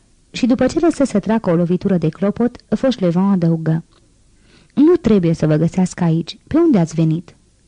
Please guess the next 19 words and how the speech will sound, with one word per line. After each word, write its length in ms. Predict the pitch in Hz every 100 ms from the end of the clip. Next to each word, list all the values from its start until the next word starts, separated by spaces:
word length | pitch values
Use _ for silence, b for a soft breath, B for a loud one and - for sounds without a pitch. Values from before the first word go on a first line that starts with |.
| -
Pentru 380 | - 262 233
mine 200 | 196 233
ați 180 | 285 285
căzut 320 | - 180 180
din 200 | 175 208
cer, 200 | 226 277
fiindcă 300 | - 185 175
vă 100 | 175
cunosc, 480 | 175 202 220 214 - B B B B
dar 240 | 208 202
pentru 240 | 202 185
călugărițe 640 | 180 160 170 170 208 240 262
e 160 | 196
neapărat 600 | 160 196 294 196 185 180
nevoie 360 | 165 160 165 208
să 120 | -
intrați 400 | 170 160 160 156
pe 100 | 190
poartă." 560 | 208 180 165 - 175